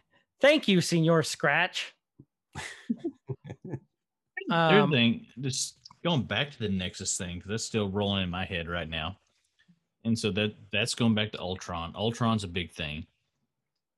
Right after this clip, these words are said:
Speaker 2: This episode has a lot of, um, you know, like we said,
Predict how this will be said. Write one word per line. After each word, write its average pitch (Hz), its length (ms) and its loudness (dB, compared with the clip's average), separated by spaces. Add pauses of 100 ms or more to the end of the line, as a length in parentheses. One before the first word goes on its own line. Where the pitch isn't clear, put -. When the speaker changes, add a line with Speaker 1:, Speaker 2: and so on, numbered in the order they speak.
(340)
Speaker 2:
This - 200 0
episode 104 720 -2
has 98 300 -6
a 101 60 -4
lot 92 440 -2
of, 85 440 -8 (1000)
um, 80 540 -8 (880)
you 95 120 -2
know, 95 240 -4
like 101 160 -6
we 101 80 -8
said, 90 260 -4